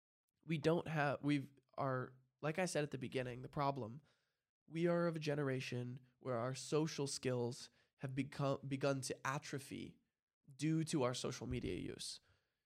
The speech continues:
So, and it's very clear that social media is not a great replacement for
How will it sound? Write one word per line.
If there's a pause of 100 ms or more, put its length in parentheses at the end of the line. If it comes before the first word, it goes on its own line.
(140)
So, (800)
and
it's
very
clear
that
social
media
is
not
a (480)
great
replacement (260)
for